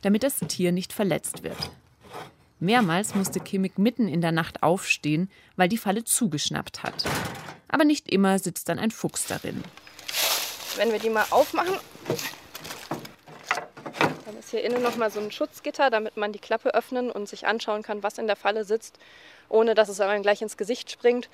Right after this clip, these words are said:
Speaker 2: Das ist besonders wichtig, wenn da zum Beispiel mal ein Eichhörnchen drin sitzt oder so. Die sind ziemlich flink und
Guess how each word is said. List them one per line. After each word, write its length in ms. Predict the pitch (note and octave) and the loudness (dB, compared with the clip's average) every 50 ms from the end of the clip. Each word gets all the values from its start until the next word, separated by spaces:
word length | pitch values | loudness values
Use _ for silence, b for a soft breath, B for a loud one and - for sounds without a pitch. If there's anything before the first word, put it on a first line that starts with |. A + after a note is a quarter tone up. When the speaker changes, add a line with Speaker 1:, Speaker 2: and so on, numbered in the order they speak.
| B B B B B B | B B B B B B
Speaker 2:
Das 120 | G#3 G3 | -2 -2
ist 120 | G#3 G#3+ - | -2 -2 -2
besonders 400 | G#3+ G3+ G#3+ A3 A3 G#3+ - - | 0 2 4 4 4 2 2 0
wichtig, 300 | G#3+ - - G#3+ - - | -2 0 0 -2 -2 -2
wenn 120 | G3 G3+ | 0 0
da 100 | G3 G3 | 0 -2
zum 140 | - - G#3 | -2 -4 -2
Beispiel 260 | G3 G3 - - G3+ | -2 -2 -2 -4 -4
mal 120 | G3 F#3+ | -2 -2
ein 80 | F#3+ F#3 | -2 0
Eichhörnchen 580 | - - G3 G#3 - - G3+ F#3+ - - G3+ F#3+ | 4 4 4 4 2 0 -2 -2 -4 -6 -6 -4
drin 180 | F#3+ F#3+ G3 | -2 -2 -2
sitzt 260 | F#3+ G3 F#3+ - - | -2 -4 -4 -6 -6
oder 200 | F#3+ F#3 F#3+ F#3+ | -2 0 0 0
so. 160 | F3+ F#3 F#3 F#3+ | 0 0 -2 -2
Die 100 | F#3 F#3 | -4 -6
sind 180 | F3 F#3 F#3 | -8 -10 -14
ziemlich 260 | - - F#3 F3+ - | -12 -10 -10 -10 -10
flink 320 | - - B3 C#4+ D#4 - - B B B B B B B B B B | -6 -2 0 0 0 -2 -6 B B B B B B B B B B
und 380 | - G3+ G3+ G3+ G3+ - - | -2 -2 0 -2 -2 -8 -10